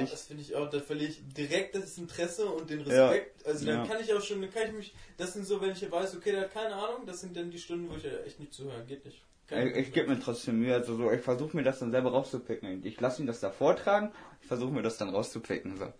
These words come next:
Speaker 2: ja.
Speaker 1: Und seine Folien haben auch so oft Fehler, das regt mich so auf. Das, egal, ich korrigiere mir die dann zu Hause und, <laughs> ja.
Speaker 2: Boah, ich hasse das auch, wenn dann,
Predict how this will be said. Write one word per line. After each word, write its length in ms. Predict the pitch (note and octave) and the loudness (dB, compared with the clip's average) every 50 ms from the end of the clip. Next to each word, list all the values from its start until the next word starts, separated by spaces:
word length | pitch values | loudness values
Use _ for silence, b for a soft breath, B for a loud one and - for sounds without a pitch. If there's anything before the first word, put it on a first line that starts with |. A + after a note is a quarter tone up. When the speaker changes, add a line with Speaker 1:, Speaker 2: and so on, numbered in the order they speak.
| - C#3+ D3 | -10 -8 -6
Speaker 2:
ja. 380 | D3+ D3+ D3+ C#3+ - - C3+ C3+ | -4 -4 -4 -6 -8 -6 -2 0
Speaker 1:
Und 160 | C3 A#2+ B2 | 2 8 10
seine 180 | C#3+ C#3 C#3+ | 10 10 10
Folien 400 | C#3 - - D3 C#3+ C#3 C#3 C3+ | 8 6 4 6 8 8 8 8
haben 140 | C3+ C3 B2+ | 6 6 6
auch 120 | B2+ B2+ B2 | 4 4 2
so 120 | - C3 | 2 2
oft 220 | A2+ A2+ A2+ - - | 2 2 2 -2 -4
Fehler, 340 | - B2+ A#2+ A#2+ A2+ A2+ A2 | 0 2 4 6 6 6 4
das 160 | G#2+ - - | 4 0 -4
regt 160 | - - - | -4 -4 -4
mich 160 | A2+ A2+ - | -6 -6 -6
so 100 | - G#2+ G2+ | -4 -2 0
auf. 320 | F#2+ G#2 G#2 G#2 G#2+ - | 2 2 2 2 0 -2
Das, 260 | - G2 G2+ G2+ G2+ - - b b b b b b b b b _ | -2 -2 -2 -2 -2 -6 -10 b b b b b b b b b _
egal, 340 | - - - F#2+ G2 - - | -10 -4 0 0 2 2 2
ich 140 | C3+ - | 0 -2
korrigiere 420 | - C#3 B2 A#2 A#2 A2+ A2 A#2 B2+ | -2 0 0 2 0 0 0 0 0
mir 100 | B2+ B2 | 2 2
die 100 | B2 B2 | 2 4
dann 180 | A#2+ A#2+ A#2+ | 4 4 2
zu 180 | A#2+ - A2+ A2+ | 2 0 0 2
Hause 260 | A2+ A2 A2+ A#2+ A#2+ | 2 2 2 2 2
und, 140 | B2+ D3+ D3 - - | 2 2 2 4 6
<laughs> 880 | G#3 G#3 - B3 B3 - B3 F3 - D#4 E4 E4 E4 D4+ C#4+ - - - | 6 8 10 10 10 10 10 8 4 2 0 -2 -2 -6 -8 -8 -8 -6
ja. 220 | F#2+ F#2+ G2 A2 - - _ _ _ - | -4 -4 -4 -4 -6 -12 _ _ _ -14
Speaker 2:
Boah, 140 | C#3 D#3 D#3+ | -10 -8 -6
ich 160 | D#3+ - - | -6 -8 -10
hasse 240 | - F#3+ - - F3+ | -12 -12 -12 -12 -6
das 240 | E3+ E3+ E3 - - | -4 -4 -4 -4 -2
auch, 240 | C3 C#3+ D#3 D#3 D3+ D#3 | -2 -2 -2 -2 -2 -4
wenn 140 | D#3 D3+ | -6 -6
dann, 220 | D3+ D3+ D3 D3 | -6 -6 -6 -8